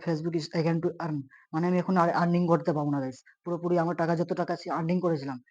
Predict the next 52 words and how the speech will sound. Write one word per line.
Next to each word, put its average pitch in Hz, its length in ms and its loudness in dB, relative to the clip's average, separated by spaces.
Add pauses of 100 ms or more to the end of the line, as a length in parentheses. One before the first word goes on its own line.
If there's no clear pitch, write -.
(220)
সম্পূর্ণ 175 340 -2
টাকা 170 200 0
জল 160 160 -4
চলে, 143 140 -6
কারণ 156 140 -2
আমি 170 180 -2
ছ-, - 80 -10
এক 180 180 -2
বছর 175 200 -2
থেকে 170 180 0 (420)
প্রায় 180 160 -8
কাজ 160 220 -2
করেছিলাম, 175 300 -6
সম্পূর্ণ 170 400 -4
টাকা 165 240 -4
জল 156 180 -4
আমার। 143 200 -6 (1400)
তো 156 60 -12
নেক্সট 170 280 -4
টাইম 190 160 0
থেকে 185 160 2
অবশ্যই 175 260 2
এরকম 170 380 0
গাইস 165 400 2
ভুল 151 120 0
করতে 160 280 0
পা-, 156 120 0
যাবে 156 240 0
না। 170 100 0 (1200)
তো - 80 -8
এরকমটাই 180 420 0
ভিডিও 170 300 2
আমার 160 120 0
জন্য 160 200 0
just 156 300 -2
আমি 156 180 0
এসেছিলাম 160 320 -2
আজকে 151 240 -4
এরকমটা 156 320 -2
ভিডিও 151 260 -2
বানানোর 147 240 -2
জন্য, 165 120 -2
হেল্পফুল 151 380 -6
ভিডিও 151 200 -2
বানানোর 151 220 -4
জন্য, 160 160 -6
যে 156 140 -2
আমার 147 220 -6
যেটা 156 180 -4
সাথে 156 280 -8
সকালে 156 220 -6
আমি 156 240 -8